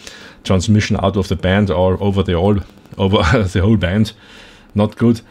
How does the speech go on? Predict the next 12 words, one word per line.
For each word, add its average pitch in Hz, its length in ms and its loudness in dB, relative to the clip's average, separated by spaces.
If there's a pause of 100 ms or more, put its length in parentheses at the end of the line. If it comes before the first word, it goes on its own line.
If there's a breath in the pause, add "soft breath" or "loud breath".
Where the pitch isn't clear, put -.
(120)
So 101 180 -4
this 98 260 -6
modification, 104 720 0
which 101 200 -2
is 92 80 -2
sometimes 98 580 -2
made 104 380 0
in 101 120 -4
a 95 60 -2
T 104 220 -4
R 90 140 0
seven 101 440 0